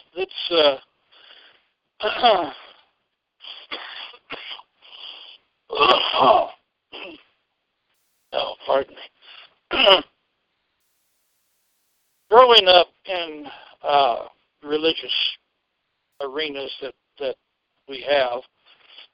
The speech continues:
those of us that, that did, we encountered these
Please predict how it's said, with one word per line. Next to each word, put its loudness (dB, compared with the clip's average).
those 0
of -18
us -10
that, -12
that -8
did, -2
we 2
encountered -2
these -4